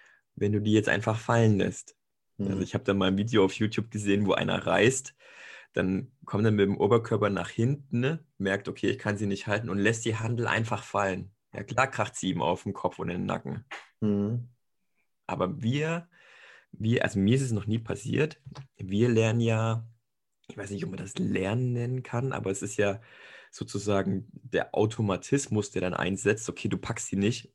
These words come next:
Speaker 1: und dann lässt du die Arme gerade und lässt sie nach vorne runterfallen oder du springst weg. Da kann eigentlich nichts passieren. Und das sehe ich auch bei den Kids, die, weiß ich nicht, jetzt mit dreißig Kilo reißen oder so.
Speaker 2: Mhm.
Speaker 1: Deswegen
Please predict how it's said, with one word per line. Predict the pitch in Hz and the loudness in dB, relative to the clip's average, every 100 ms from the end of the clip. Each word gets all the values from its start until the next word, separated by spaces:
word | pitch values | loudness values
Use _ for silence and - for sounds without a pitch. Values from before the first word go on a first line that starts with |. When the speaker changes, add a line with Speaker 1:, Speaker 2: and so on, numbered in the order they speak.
| - | -6
Speaker 1:
und | 107 | 0
dann | 101 | 0
lässt | 104 | 0
du | 117 | -2
die | 110 85 | 0 2
Arme | 98 95 | 0 -2
gerade | - 107 135 | -4 0 2
und | 127 | 2
lässt | 113 113 | 2 0
sie | - | 0
nach | 107 104 | -2 -2
vorne | - 101 95 | -2 0 2
runterfallen | 110 143 139 - 127 107 | 0 0 -4 0 -2 0
oder | 101 | -2
du | 98 | -4
springst | - - 95 - - | -6 -8 -8 -8 0
weg. | 117 - - - - - | 2 0 -14 -20 -20 -16
Da | - | -8
kann | - 107 | -4 -2
eigentlich | 67 110 107 - | -2 -2 -2 -2
nichts | 107 110 - | -4 -4 -6
passieren. | 101 - 101 | -8 -4 -4
Und | 95 | -4
das | - - | -6 -4
sehe | 104 | -4
ich | 98 - | -2 0
auch | 101 101 | 0 0
bei | 95 | -2
den | 95 98 | -2 -2
Kids, | 110 110 - | -4 -4 -4
die, | 104 101 113 - - - _ _ _ _ _ _ | -2 -2 -6 -18 -20 -20 _ _ _ _ _ _
weiß | 135 101 | -10 -6
ich | 90 | -6
nicht, | 87 | -6
jetzt | 170 - | -10 -8
mit | 98 - | -8 -8
dreißig | 95 95 - | -8 -8 -6
Kilo | 113 113 | 0 2
reißen | 95 71 65 71 | 2 -2 -4 -8
oder | 64 62 | -8 -10
so. | 65 64 - _ _ _ - | -10 -12 -16 _ _ _ -8
Speaker 2:
Mhm. | 101 98 104 120 _ _ _ _ _ _ - - - | -6 -6 -8 -12 _ _ _ _ _ _ -20 -20 -18
Speaker 1:
Deswegen | 90 | -10